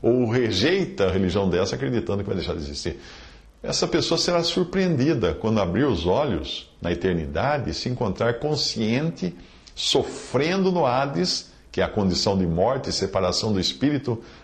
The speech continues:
alma e a alma do corpo, ah, que foi pra sepultura, e, e ficará ali esperando receber de volta o seu corpo pra sofrer eternamente no lago de fogo.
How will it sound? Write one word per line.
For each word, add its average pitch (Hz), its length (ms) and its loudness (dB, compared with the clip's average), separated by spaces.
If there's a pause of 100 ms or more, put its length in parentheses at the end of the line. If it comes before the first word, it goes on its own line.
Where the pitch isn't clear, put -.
alma 131 560 0 (120)
e 90 100 0
a 87 60 4
alma 98 260 2
do 82 100 0
corpo, 160 400 0 (540)
ah, 95 560 2 (460)
que 85 320 -4
foi 95 340 0
pra 95 100 0
sepultura, 95 760 -2 (400)
e, - 260 -4
e 139 60 2
ficará 160 480 0
ali 180 160 2
esperando 180 720 2
receber 151 500 0
de 151 120 0
volta 139 340 0
o - 60 -8
seu 127 160 0
corpo 131 380 0
pra 127 120 -4
sofrer 127 400 -2
eternamente 123 640 -2
no 104 80 -4
lago 104 180 -4
de 110 60 -6
fogo. - 360 -6